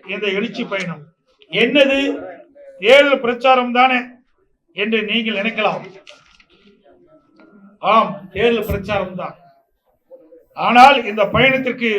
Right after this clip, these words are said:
ஒரு மிகப்பெரிய நோக்கம் தேவை இருக்கின்றது. எனது இந்த பயணத்தின் நோக்கம்,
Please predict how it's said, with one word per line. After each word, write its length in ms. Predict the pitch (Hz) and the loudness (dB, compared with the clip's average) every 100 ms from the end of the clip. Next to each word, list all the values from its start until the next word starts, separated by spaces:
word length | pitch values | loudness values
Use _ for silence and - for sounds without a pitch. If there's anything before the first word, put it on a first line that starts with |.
| - | -6
ஒரு 200 | 170 185 | -10 -10
மிகப்பெரிய 840 | 185 214 254 262 285 294 254 - - _ - 160 | -4 -2 4 4 6 6 6 2 -8 _ -18 0
நோக்கம் 440 | 254 269 254 254 - - | 2 2 0 -2 -6 -14
தேவை 300 | 190 233 233 | -4 -2 -2
இருக்கின்றது. 460 | 208 196 202 185 147 - _ _ _ - - | -4 -8 -10 -12 -12 -20 _ _ _ -20 -12
எனது 280 | 170 247 277 | -4 0 0
இந்த 160 | 262 233 | 2 0
பயணத்தின் 580 | 233 269 285 277 262 247 | 2 0 0 -2 -4 -2
நோக்கம், 360 | 277 - 277 | -2 -2 -2